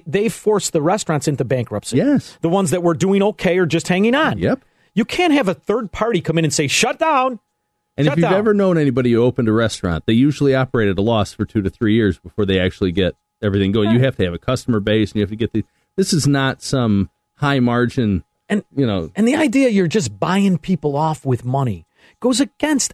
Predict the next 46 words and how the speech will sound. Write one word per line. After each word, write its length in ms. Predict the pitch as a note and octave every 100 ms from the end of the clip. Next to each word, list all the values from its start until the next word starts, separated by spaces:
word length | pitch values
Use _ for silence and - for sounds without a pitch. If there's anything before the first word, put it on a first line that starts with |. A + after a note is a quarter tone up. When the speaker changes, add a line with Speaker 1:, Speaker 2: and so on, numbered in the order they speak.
| -
Speaker 1:
everything 560 | A#3+ E4 D4 D4 C4+ G3+
we're 200 | A#3 A3
about. 440 | C3+ F3 A#3 -
At 100 | G3
least 260 | C#4+ E4 -
it 120 | G#3
used 400 | D3+ D3 E3+ -
to. 200 | G#2+ F2 _ _ _ - -
But 100 | A3
as 180 | D4 A#3
you 120 | C4+
reflect 560 | G#3+ - - D4 D4+ E3+
on 120 | D3
these 240 | C#3 B2 - - - _ -
Democrat 560 | A#3+ C4+ - - D#3+
mafia 380 | D3+ E3 - B2
states 400 | - - D3 -
like 180 | - -
Illinois 460 | G2+ G2 A2 A2 F#2+
and 100 | D2
New 80 |
York 320 | A1+ A2+ A#2 G#2+
and 80 |
New 60 | A#2
Jersey, 140 | C3 D4+
is 140 | E4
it 100 | F4
anymore? 440 | F4+ E4+ E4 D#4 _ _ - -
I 80 |
mean, 120 | E4 D4
who 160 | F#4
makes 280 | E4 C4+ -
up 160 | F#3+ -
the 80 |
states 400 | C3 - A2+ F#2
anymore? 360 | - D2+ B2 _ _ _ _ -
Who, 100 | F#4+
who 300 | E4+ D4+ E4+
are 180 | D4 B3
the 120 | F#3
people? 540 | - - E3+ C#3+ A2+ G#2+
Are 100 | F3
you 160 | F3
listening 580 | E3 G3 C#4 - C4 B3+
to 100 | B3
them? 280 | A#3 A#3+